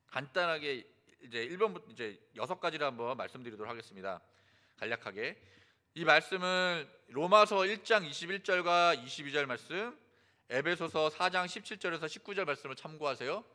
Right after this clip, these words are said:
거기 보시면은 그러한 낡은 인간의 모습이 보입니다. 첫 번째는요, 감사가 없는 것이죠. 하나님은 아는데 감사치 않는다, 이렇게 말씀하셨어요.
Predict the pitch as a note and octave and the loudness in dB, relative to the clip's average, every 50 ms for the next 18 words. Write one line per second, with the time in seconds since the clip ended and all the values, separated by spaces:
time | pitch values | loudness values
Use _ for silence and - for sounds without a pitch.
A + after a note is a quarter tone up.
0 | _ _ _ _ _ _ _ - B2+ C3 C3 B2 B2 - B2 D3 F3 G3+ F#3+ C#3 | _ _ _ _ _ _ _ -12 -10 -8 -8 -8 -10 -10 -8 -4 -2 -2 -2 -2
1 | F2 - - _ _ - A2 A2+ A#2 G#2+ F#2 - A#2 B2 C3+ C3+ C3 F3 G3+ F3 | -4 -8 -18 _ _ -8 -6 -6 -6 -4 -2 0 2 2 2 2 2 0 -2 -2
2 | D3 B2 C3 C3 C3 A#2 G2+ G2 - G2+ G2+ F#2+ - F#2 F2+ E2+ E2 D2+ D2 - | -2 -4 -4 -4 -4 -4 -8 -10 -12 -14 -16 -14 -12 -14 -14 -14 -16 -18 -20 -20
3 | _ _ _ _ _ _ _ _ _ _ _ _ _ _ _ _ _ _ _ _ | _ _ _ _ _ _ _ _ _ _ _ _ _ _ _ _ _ _ _ _
4 | _ - - _ - D3+ - E3 D#3 C3+ D3 C3 C3 C#3 D#3+ F3+ E3+ C3+ - - | _ -20 -16 _ -10 -8 -6 -6 -4 -4 -4 -4 -4 -4 -2 -2 -2 -2 -4 -6
5 | - - - - _ _ _ _ - C3 C3+ D#3 D3+ F#3 F3+ E3+ F3 F#3 F3+ B2 | -14 -20 -20 -20 _ _ _ _ 0 0 0 2 2 2 2 2 2 0 -2 -4
6 | B2 B2+ A#2 - - - A#2 B2 D3 D3 - _ _ _ _ _ _ _ _ _ | -6 -6 -6 -6 -6 -6 -8 -8 -8 -10 -14 _ _ _ _ _ _ _ _ _
7 | _ _ _ _ _ _ _ - A3 A#3 B3 B3 A#3+ A#3 G#3+ A3+ A3+ G#3 D3+ C#3+ | _ _ _ _ _ _ _ 2 4 6 6 4 2 0 0 2 4 4 4 2
8 | C#3 C3+ C3+ E3+ E3+ C3+ G2 - - - - _ _ _ _ - - A#2 C3+ C#3 | 2 2 4 4 4 4 4 0 -6 -20 -20 _ _ _ _ -6 -4 -4 -4 -2
9 | C#3 C#3+ D3+ D3+ - - D#3 A#2+ A2 G#2+ G2+ G#2 G#2+ F#2 - - _ _ _ _ | -2 -2 -2 -2 -2 -4 -6 -6 -6 -8 -6 -6 -6 -6 -8 -14 _ _ _ _
10 | _ _ _ _ _ _ _ _ - G#2 - B2 G#2 F2+ F2+ - A2+ G#2+ G2+ F#2 | _ _ _ _ _ _ _ _ -16 -14 -10 -8 -8 -8 -8 -10 -12 -12 -12 -12
11 | - - F2+ D#2+ | -14 -16 -18 -20